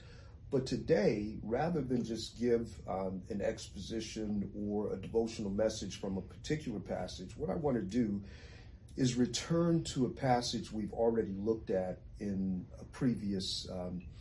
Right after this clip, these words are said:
um, Abiding Thought. And I want to kind of flesh it out in terms of something that I, I saw recently, and just, um, in light of a,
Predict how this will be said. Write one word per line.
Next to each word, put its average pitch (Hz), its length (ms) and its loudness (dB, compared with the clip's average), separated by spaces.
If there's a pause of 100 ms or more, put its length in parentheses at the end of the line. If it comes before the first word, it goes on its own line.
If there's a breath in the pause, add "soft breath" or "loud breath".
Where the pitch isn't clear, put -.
(400 loud breath)
um, 90 320 -8 (220)
Abiding 104 500 4 (140)
Thought. 95 320 4 (580 loud breath)
And 107 560 2
I 104 180 0
want 143 440 2 (120)
to 117 160 2
kind 127 280 -2
of 95 100 -2
flesh - 460 2
it 104 140 2
out 104 360 2
in 101 220 -2
terms 110 340 0
of 92 120 -6
something 101 460 -2
that 92 180 2
I, 92 240 2 (100)
I 95 60 0
saw 98 360 4
recently, 95 680 -4 (360 loud breath)
and 113 240 4
just, 131 380 0
um, 101 320 4 (460 loud breath)
in 120 180 4
light 127 280 8
of 104 160 8
a, 104 120 0